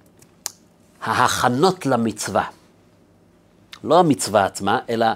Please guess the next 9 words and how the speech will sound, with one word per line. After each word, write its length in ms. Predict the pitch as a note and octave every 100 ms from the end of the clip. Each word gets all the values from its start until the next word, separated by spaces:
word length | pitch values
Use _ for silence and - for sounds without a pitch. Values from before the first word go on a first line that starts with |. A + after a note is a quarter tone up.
| - _ _ -
ההכנות 800 | A2+ A2 G2+ G#2+ D3 - - -
לקראת 440 | A2 A2 - E3+ C#3+
המצווה. 420 | A#2+ G#2+ G2+ F#2+ - _ - - - - _ -
ואנחנו 340 | A#2 D3+ D#3+
נראה 220 | C3 A#2
היום 260 | C#3+ C#3 B2
שההכנה 880 | - G#2 G2 - - G#2 A2 A2 D#3
למצווה 580 | C#3 A2 - A#2+ C#3 B2 - _ - - - - - - -
היא 80 | A2+